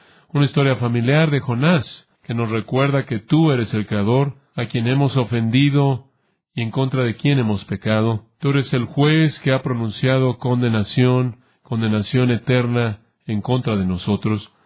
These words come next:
pero tú también eres el Dios que ofrece perdón para aquellos que se arrepienten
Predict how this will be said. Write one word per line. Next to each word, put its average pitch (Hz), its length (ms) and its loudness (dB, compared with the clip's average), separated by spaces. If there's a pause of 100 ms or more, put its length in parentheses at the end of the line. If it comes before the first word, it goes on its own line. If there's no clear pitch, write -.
(460)
pero 117 140 -2
tú 117 140 -2
también 123 440 2
eres 104 280 -2
el 98 100 -2
Dios 107 500 0 (400)
que 120 120 -4
ofrece 110 460 -2
perdón 107 640 0 (280)
para 113 180 -4
aquellos 120 360 -4
que 110 140 -6
se 104 100 -6
arrepienten 104 800 0